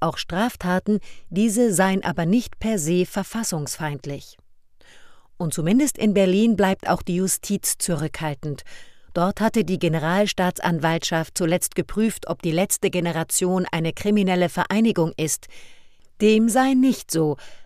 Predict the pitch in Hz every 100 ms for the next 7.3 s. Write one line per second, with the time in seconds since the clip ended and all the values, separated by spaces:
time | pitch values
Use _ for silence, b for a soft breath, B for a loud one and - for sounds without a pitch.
0 | B 170 170 170 - 160 - 175 - 170
1 | 156 - 147 143 190 - 143 - - -
2 | - - - _ _ _ _ _ _ b
3 | b b b b b b - 220 220 214
4 | 269 302 277 240 - 185 180 160 151 170
5 | 220 233 165 156 151 165 226 - 175 -
6 | 160 160 160 151 156 143 - 156 147 151
7 | 139 180